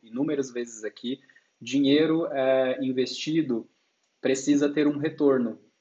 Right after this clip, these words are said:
né? Se ele não for um retorno financeiro, ele pre-, precisa pelo menos ter um retorno ali pra você educacional,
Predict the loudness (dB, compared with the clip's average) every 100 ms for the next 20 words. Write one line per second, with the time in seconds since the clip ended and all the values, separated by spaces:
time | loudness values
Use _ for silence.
0 | _ _ -4 -4 0 0 0 -2 -2 0
1 | 0 -2 0 2 4 2 -2 -2 0 0
2 | -2 2 2 4 4 2 -2 -4 -4 -4
3 | -2 -4 -2 0 2 0 0 -4 -6 -6
4 | -8 -10 -4 -2 0 -2 -2 -2 -2 -4
5 | -4 -2 -2 -2 -2 -4 -4 -6 -2 0
6 | 0